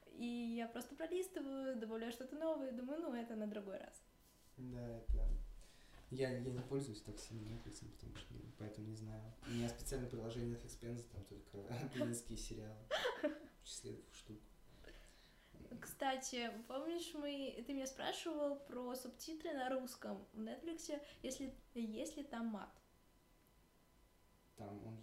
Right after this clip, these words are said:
Speaker 2: есть.
Speaker 1: Ну ты почему меня об этом спрашивал?
Speaker 2: Потому что, ну, нельзя же мат писать. Точнее, нельзя же мат переводить на, в, в, в, э, кино.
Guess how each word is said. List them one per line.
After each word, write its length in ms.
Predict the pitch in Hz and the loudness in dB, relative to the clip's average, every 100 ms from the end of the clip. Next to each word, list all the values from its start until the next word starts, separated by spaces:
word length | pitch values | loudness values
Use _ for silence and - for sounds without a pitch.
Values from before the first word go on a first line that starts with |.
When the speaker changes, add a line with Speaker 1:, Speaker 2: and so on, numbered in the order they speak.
| 107 | -12
Speaker 2:
есть. 120 | 101 - - - - - - | -16 -20 -20 -20 -20 -20 -2
Speaker 1:
Ну 120 | 240 | 0
ты 140 | 240 | 0
почему 300 | 277 - 339 | -6 -4 -2
меня 160 | 320 294 | 2 0
об 100 | 285 | 2
этом 200 | 277 277 | -2 -2
спрашивал? 600 | 269 233 208 - - 214 - - - | -2 0 0 -2 -10 -12 -12 -20 -16
Speaker 2:
Потому 260 | - 117 120 | -2 0 0
что, 720 | - 127 120 120 117 117 110 - - - | -4 -2 0 2 2 2 -2 -4 -12 -10
ну, 320 | 117 123 107 107 113 | -6 -4 -4 -4 -4
нельзя 260 | 123 127 127 | -4 -2 -2
же 100 | 117 | -2
мат 200 | 110 104 | -8 -10
писать. 260 | - - 110 - - | -10 -10 -12 -16 -10
Точнее, 260 | 131 - 139 | -4 -2 0
нельзя 280 | 131 131 135 | 0 0 0
же 220 | 127 113 117 | 0 -2 0
мат 280 | 120 117 | -2 -2
переводить 640 | 117 117 107 107 110 113 - - - - 117 | -6 -4 -4 -6 -8 -12 -18 -20 -20 -18 -6
на, 240 | 113 110 | -4 -2
в, 60 | 107 | -6
в, 840 | - - - - - - - - | -12 -12 -14 -14 -16 -14 -14 -2
в, 540 | 120 110 110 107 107 | 0 2 0 0 -2
э, 40 | 107 | -2
кино. 220 | - 107 | -2 -6